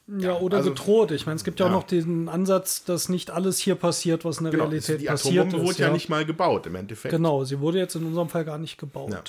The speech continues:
Speaker 1: Und wenn du es hast, kannst du, ja, würde Japan aufgeben und da ist es ausgeblendet, dass
Speaker 2: Ja.
Speaker 1: sie vielleicht auch abgeworfen werden könnte. Ja.
Speaker 2: Ja. Ja, wie gesagt, danke. Ich wollte da nur einmal kurz darüber
Speaker 1: Ja.
Speaker 2: gesprochen haben.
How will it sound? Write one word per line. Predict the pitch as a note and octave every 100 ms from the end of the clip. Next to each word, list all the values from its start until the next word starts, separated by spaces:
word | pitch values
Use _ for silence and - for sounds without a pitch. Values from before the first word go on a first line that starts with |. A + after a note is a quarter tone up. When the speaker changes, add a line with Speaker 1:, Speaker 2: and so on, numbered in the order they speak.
| D3
Speaker 1:
Und |
wenn | D3+ F3
du | G#3
es | G3 -
hast, | G3 G3+ - - -
kannst | F3 F3 - -
du, | F#3+ F#3+
ja, | F3 D#3+ D3
würde | D#3 D3+
Japan | C#3+ C#3+ D#3
aufgeben | C#3+ F#3+ - G3+ G#3 A3+ A3+
und | G3 D#3
da | D3 E3+
ist | F3+
es | F3
ausgeblendet, | D3+ E3 - D#3+ D#3+ D#3+ E3+ E3+ -
dass | - D#3
Speaker 2:
Ja. | D3+
Speaker 1:
sie |
vielleicht | - E3 D#3
auch | E3+
abgeworfen | F3+ - E3+ D3+ C#3+ - C#3+
werden | C#3+ D3 D3
könnte. | - D3+ - - -
Ja. | C#3+ - - - - _ -
Speaker 2:
Ja. | - - - - -
Ja, | C#3+ - C3 D#3 - -
wie | F3
gesagt, | C#3+ G2+
danke. | D3+ D#3 D#3+
Ich | C3
wollte | D#3 D3
da |
nur | C#3
einmal | A#2+ D3 C3
kurz | D3 B2+ -
darüber | A2+ D3+ E3
Speaker 1:
Ja. | A2+
Speaker 2:
gesprochen | G#2+ - C3+ B2+
haben. | A2 A2 A2+